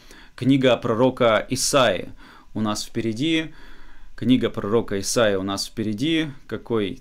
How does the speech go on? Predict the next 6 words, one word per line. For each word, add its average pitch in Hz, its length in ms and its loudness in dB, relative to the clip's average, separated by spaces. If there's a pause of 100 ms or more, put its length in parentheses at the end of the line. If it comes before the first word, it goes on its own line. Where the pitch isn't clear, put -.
там 92 260 -4
был 98 220 -4
стих? - 600 -4 (160)
Сейчас - 560 -8
я 95 340 -4 (160)
вспомню. 135 800 -2